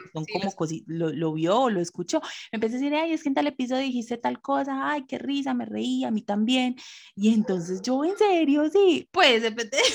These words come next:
Speaker 1: <laughs>
Speaker 2: <laughs>
Speaker 1: sí, "Muchas gracias, mira, escúchanos más, recomiéndanos con tus amigos". Entonces, yo primero empiezo como a confirmar desde eso. <laughs>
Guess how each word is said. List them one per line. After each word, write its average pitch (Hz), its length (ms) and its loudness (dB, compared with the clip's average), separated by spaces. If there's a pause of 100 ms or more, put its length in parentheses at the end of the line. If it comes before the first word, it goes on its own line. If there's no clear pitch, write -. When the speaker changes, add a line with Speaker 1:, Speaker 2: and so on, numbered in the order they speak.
(140)
Speaker 1:
<laughs> 277 440 4 (440)
Speaker 2:
<laughs> - 200 -20
Speaker 1:
sí, 214 180 -2
"Muchas 175 400 -10
gracias, 202 720 4
mira, 185 760 -6 (300)
escúchanos 156 680 -6
más, 175 460 -2
recomiéndanos 160 580 -6
con 180 160 -2
tus 160 180 -2
amigos". 196 680 0
Entonces, 180 380 -2 (160)
yo 214 180 2
primero 247 320 0
empiezo 175 340 -2
como 214 180 6
a 214 60 -8
confirmar 170 540 -2
desde 180 240 -6
eso. 440 160 4
<laughs> 403 320 -6